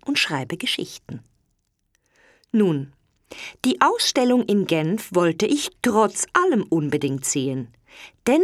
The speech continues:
es war die Ausstellung meines Bruders zusammen mit anderen Künstlern.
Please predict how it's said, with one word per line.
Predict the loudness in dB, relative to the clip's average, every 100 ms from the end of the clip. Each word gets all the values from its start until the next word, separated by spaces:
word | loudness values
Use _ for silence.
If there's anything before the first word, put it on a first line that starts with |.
| 2
es | -4 0
war | 0
die | 0 -4
Ausstellung | -4 -4 -4 -2 0 2
meines | 2 0 -4 -6
Bruders | 0 2 2 -2 -6 -10
zusammen | -2 0 2 0 0 -4 -4
mit | -4 -2
anderen | -2 -2 -4 -4 -4
Künstlern. | -6 -4 -6 -8 -8 -10